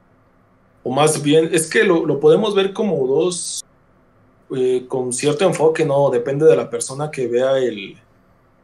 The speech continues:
el, o lo esté analizando, mira, porque, por ejemplo, pues, nosotros lo ve-, lo vemos como que falta, pero, pues, puede haber una persona así con mucho,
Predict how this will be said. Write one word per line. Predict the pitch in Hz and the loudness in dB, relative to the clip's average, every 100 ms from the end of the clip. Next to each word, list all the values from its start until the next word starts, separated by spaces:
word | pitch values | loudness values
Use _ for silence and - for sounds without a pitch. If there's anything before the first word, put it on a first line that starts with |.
| _ _ _ | _ _ _
el, | 120 110 110 - | -6 -6 -6 -4
o | 120 | -2
lo | 120 | -2
esté | - 143 | -2 0
analizando, | 147 143 123 135 135 | 0 0 0 -2 -4
mira, | 120 113 107 | -4 -6 -10
porque, | 120 - | -12 -6
por | 127 | -2
ejemplo, | 123 151 160 - | -2 0 2 2
pues, | 120 | 0
nosotros | 120 - | -4 2
lo | 180 | 4
ve-, | 165 151 151 | 6 4 2
lo | 131 | 0
vemos | 135 180 185 | 2 2 2
como | 131 120 | 0 -2
que | 120 | -4
falta, | 123 139 143 117 - _ _ _ _ _ - | -2 -4 -4 -12 -16 _ _ _ _ _ 0
pero, | 120 | 2
pues, | 120 120 | 2 0
puede | 143 147 | 4 8
haber | 160 165 | 8 8
una | 170 160 | 6 0
persona | 123 156 160 | -2 0 0
así | 160 160 | 0 -2
con | 160 156 | -2 0
mucho, | 156 160 - 165 151 131 117 107 | 0 -4 0 2 4 2 -2 -4